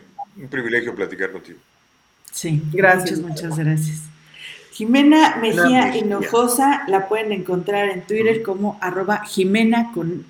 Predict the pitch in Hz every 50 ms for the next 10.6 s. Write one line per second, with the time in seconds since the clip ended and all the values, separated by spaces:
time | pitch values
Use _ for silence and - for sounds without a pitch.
0 | _ - 147 160 160 156 156 151 160 156 156 - - - - - 175 214 220 220
1 | 220 240 254 277 254 - - - _ - 196 190 180 170 165 170 170 - 208 208
2 | 202 202 214 202 - - - - 143 147 151 165 185 196 190 - - 247 254 254
3 | 254 - 156 151 - 156 170 160 160 160 151 160 165 165 151 160 170 156 - -
4 | - 151 143 147 151 175 185 185 202 196 - - 156 156 160 170 160 156 - 160
5 | 156 160 160 156 156 156 151 156 156 170 175 175 175 175 170 160 165 208 226 233
6 | 247 262 277 277 - - - - - - - - _ _ - 185 214 214 226 220
7 | 208 - - - 202 208 214 220 226 220 208 190 180 180 180 180 180 185 180 185
8 | 175 - - 208 202 220 208 202 185 165 160 170 175 175 180 180 - - 165 160
9 | 151 - - - - - - _ _ _ - 220 233 240 240 240 247 233 - 208
10 | 214 - - 214 190 185 170 160 151 160 -